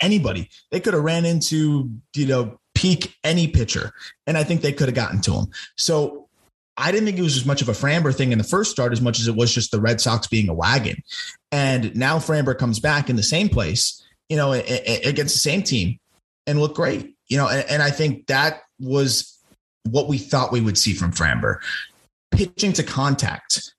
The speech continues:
was so big too, because Jack and I talked about it on yesterday's episode. We were worried about both bullpens, but also really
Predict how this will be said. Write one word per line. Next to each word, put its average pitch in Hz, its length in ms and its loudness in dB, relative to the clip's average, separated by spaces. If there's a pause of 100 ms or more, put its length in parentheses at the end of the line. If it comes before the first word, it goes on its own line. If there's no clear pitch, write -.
was 135 140 2
so 202 240 2
big 139 300 -2
too, 135 160 0
because 110 400 0 (480)
Jack 190 260 0
and 196 100 0
I 160 60 2
talked 139 240 -2
about 120 200 0
it 117 60 2
on 107 120 2
yesterday's 110 480 2
episode. 82 440 0 (640)
We 160 160 0
were 262 120 0
worried 170 380 2
about 117 460 0 (440)
both 165 320 0
bullpens, 127 600 0
but 135 320 0
also 131 480 0
really 165 480 0